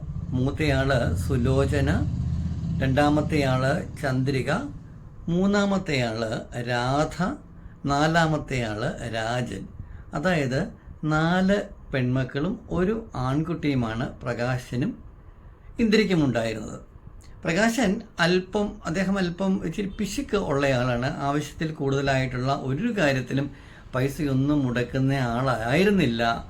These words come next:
നമ്മളുടെ, ഏ, പ്രകാശൻ. ഇത്, ഏ, പ്രകാശൻ്റെ ആ കാലഘട്ടം എന്ന് പറഞ്ഞാൽ അല്പം പുൻ-, ഇത് അല്പം പിന്നിലുള്ള കാലഘട്ടത്തിൻ്റെ കാര്യമാണ് ഞാൻ പറയുന്നത്.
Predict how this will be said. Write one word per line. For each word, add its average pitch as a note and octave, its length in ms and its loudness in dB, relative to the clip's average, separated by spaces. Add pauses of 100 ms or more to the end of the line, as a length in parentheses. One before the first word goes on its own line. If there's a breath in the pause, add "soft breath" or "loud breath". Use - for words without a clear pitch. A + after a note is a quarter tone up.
നമ്മളുടെ, A#2 600 -4 (540 loud breath)
ഏ, A2 220 -4
പ്രകാശൻ. A2+ 640 -4 (540 loud breath)
ഇത്, E3 220 2
ഏ, C#3 480 0
പ്രകാശൻ്റെ G3+ 520 2
ആ G3 140 4 (100)
കാലഘട്ടം E3+ 500 2
എന്ന് E3+ 140 2
പറഞ്ഞാൽ E3 280 0
അല്പം D#3+ 300 0
പുൻ-, E3 200 -2
ഇത് D#3 200 0
അല്പം F#3+ 460 0
പിന്നിലുള്ള G3 680 2
കാലഘട്ടത്തിൻ്റെ C3+ 600 -2
കാര്യമാണ് A#2+ 460 0
ഞാൻ A2+ 260 -4
പറയുന്നത്. A2+ 420 -4